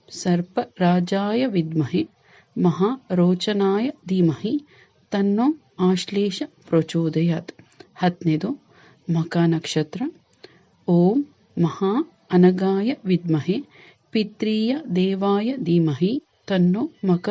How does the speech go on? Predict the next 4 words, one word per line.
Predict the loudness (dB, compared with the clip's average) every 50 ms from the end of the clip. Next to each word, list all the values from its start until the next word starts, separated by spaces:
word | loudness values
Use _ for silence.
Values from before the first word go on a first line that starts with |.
| -4 -4
ಪ್ರಚೋದಯಾತ್. | -6 _ _ -6 -6 -4 -2 -2 -2 -2 -2 -2 -4 -2 -2 -2 -2 -2 -6 -10 -18 _ _ _ -20 _ -20 -20 -20 -20 _ _
ಹನ್ನೊಂದನೇದು, | -4 0 4 6 6 6 6 4 2 -2 -4 -10 -12 _ _ _ _ _ -20 -20 _ _ _ -2
ಪುಬ್ಬ | -2 0 0 0 0 2 2
ನಕ್ಷತ್ರ. | 2 0 -2 -4 -6 -8 -8 -8 -4